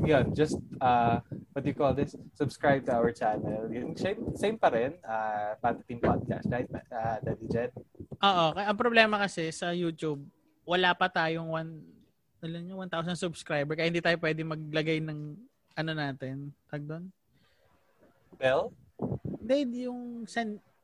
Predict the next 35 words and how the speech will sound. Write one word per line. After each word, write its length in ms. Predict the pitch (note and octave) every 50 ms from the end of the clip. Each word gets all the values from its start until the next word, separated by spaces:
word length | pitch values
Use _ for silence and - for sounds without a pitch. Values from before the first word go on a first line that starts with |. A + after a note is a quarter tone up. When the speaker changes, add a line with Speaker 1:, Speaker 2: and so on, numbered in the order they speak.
| _ _
Speaker 2:
yung 260 | - G#3 A3 A3+ A3
isa-search 560 | G#3+ - A3+ G3 - G#3 G3 F3+ - - -
nila, 560 | F#3+ F#3 F3+ E3+ E3 E3 D#3+ D#3+ D#3+ D#3 D3+
kung 80 | D#3 E3
yung 160 | E3 F3 E3+
youtube 320 | F3 F#3 F3 - F3+ E3+ D#3
dot 160 | D#3+ D3+ D3+
com 240 | - C#3+ C#3+ C#3+ C#3+
slash 720 | - - D3 C#3 C#3 C#3 C#3 B2+ - - - - - - - - - _ _ _ _
Speaker 1:
Ah, 240 | - - D3 D#3+ D#3+
Speaker 2:
Pata 140 | C3+ C3+ B2+
Speaker 1:
okay, 120 | A#2 D3 C3
Speaker 2:
Team. 80 | A#2+
Speaker 1:
okay. 80 | A#2 A#2
Speaker 2:
Bawal 240 | E3+ F#3+ F#3+ F#3 F3+
pa 120 | F3+ F3
yun 220 | E3+ E3 E3 D#3 D3
eh. 140 | C3+ B2+ B2 A#2+ _ _ _ _ _ _ _ _ _ _ _ -
Speaker 1:
Basta, 480 | C#3+ C#3+ - - D3+ C3 A2+ G#2+ A2
just 320 | A#2 A#2 E3+ E3+ - - -
search 320 | - - E3+ D#3 D3+ -
our 160 | - C#3+ C#3 C3+
name, 140 | C3 C3 A#2+
Speaker 2:
Search 220 | A#3+ B3 - - A#3
mo 140 | A#3 B3+ B3
Speaker 1:
Pata 0 |
Team 80 | B3
Speaker 2:
yung 140 | B3 B3 A#3+
Speaker 1:
Podcast. 160 | A#3+ A3+ G3+ -
Speaker 2:
Pata 240 | G#3 G#3+ G3+ G#3 G#3
Team, 340 | G3+ - F3 E3+ E3 E3 D#3+ E3 E3 E3 D#3+ - _ _ _ _ _
makikita 480 | - F3+ E3+ G#3 G#3+ G#3 A#3 A3 G#3+ A3
mo 140 | A3 A3 A3
doon 320 | G3+ F#3 F#3+ F#3+ F#3 F#3 F#3 F3+
yung 220 | F3+ F#3 F3+ F3+